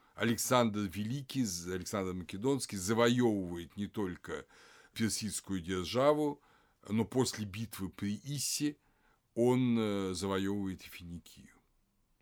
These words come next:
Завоевание в Финикии опять тяжёлое. Тир был завоёван в триста тридцать втором году после тяжёлой осады.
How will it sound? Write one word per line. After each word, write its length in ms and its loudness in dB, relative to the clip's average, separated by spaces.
Завоевание 760 6
в 40 -14
Финикии 600 0
опять 420 4
тяжёлое. 720 0
Тир 340 6
был 180 2
завоёван 560 6
в 40 -6
триста 420 -2
тридцать 340 -2
втором 380 2
году 340 0
после 400 -2
тяжёлой 600 2
осады. 500 -2